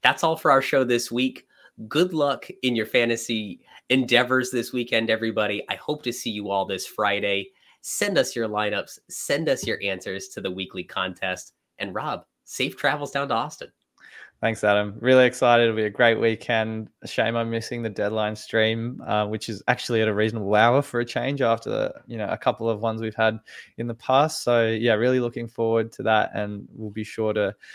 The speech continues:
Speaker 2: you know, dissect everything from that when, uh, we reconnect for Mexico.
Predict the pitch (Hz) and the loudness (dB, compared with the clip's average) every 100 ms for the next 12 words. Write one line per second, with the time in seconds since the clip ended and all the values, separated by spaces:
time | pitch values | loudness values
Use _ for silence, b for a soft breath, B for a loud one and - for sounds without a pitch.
0 | B B - 98 101 110 104 - 104 - | B B -10 -10 4 4 4 2 0 2
1 | 107 101 101 107 104 - 107 101 98 - | -2 -2 -6 -8 -8 -4 -4 0 0 0
2 | - 107 101 98 - - 95 95 - 107 | -4 -4 -4 -4 -10 -6 -2 -2 -2 -4
3 | 98 95 - 98 92 - 104 107 117 120 | -2 -4 -4 -6 -6 -6 -4 -4 -4 -4
4 | 110 90 | -2 -2